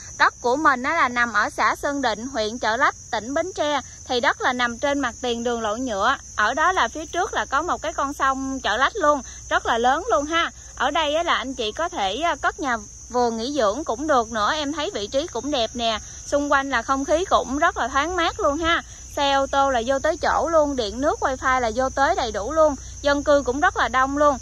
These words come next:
Những cái tiện ích xung quanh nè, như chợ, trường học, ủy ban, rồi, à, à, công an, nhà văn hóa, siêu thị á, anh chị đi là có khoảng năm phút là tới thôi.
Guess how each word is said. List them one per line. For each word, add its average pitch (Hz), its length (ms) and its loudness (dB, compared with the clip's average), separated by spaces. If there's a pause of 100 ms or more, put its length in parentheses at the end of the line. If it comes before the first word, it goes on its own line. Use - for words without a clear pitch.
(260)
Những 247 200 -2
cái 359 120 2
tiện 226 220 0
ích 294 140 2
xung 294 280 0
quanh 277 220 2
nè, 233 160 0
như 269 180 0
chợ, 220 460 2
trường 240 200 -4
học, 214 280 2
ủy 233 240 -4
ban, 294 360 2
rồi, 214 380 2
à, 208 220 2 (280)
à, 233 260 2
công 294 180 2
an, 285 300 0
nhà 247 180 2
văn 262 180 -2
hóa, 294 280 4
siêu 285 160 0
thị 214 240 0
á, 302 140 4
anh 277 180 0
chị 214 140 -6
đi 262 160 -6
là 233 120 0
có 294 120 -2
khoảng 262 240 -4
năm 285 160 0
phút 359 200 -2
là - 120 0
tới 285 320 2
thôi. 302 220 2